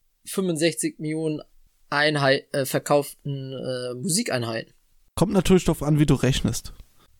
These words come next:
Speaker 2: Weil wenn
Speaker 1: Ja.
Speaker 2: du Adam Lambert zu Queen zählst. <laughs>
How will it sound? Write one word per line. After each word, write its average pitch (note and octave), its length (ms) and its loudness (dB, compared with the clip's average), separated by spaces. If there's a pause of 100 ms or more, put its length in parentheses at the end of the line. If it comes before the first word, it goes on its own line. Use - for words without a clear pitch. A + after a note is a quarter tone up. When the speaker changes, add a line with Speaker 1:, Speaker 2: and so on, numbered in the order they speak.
Speaker 2:
Weil B2 240 4
wenn C#3 160 8
Speaker 1:
Ja. F#3+ 40 6
Speaker 2:
du F#3+ 220 6
Adam D3+ 320 6
Lambert D#3 380 6
zu - 300 2
Queen F3+ 520 6
zählst. - 680 0
<laughs> - 40 -2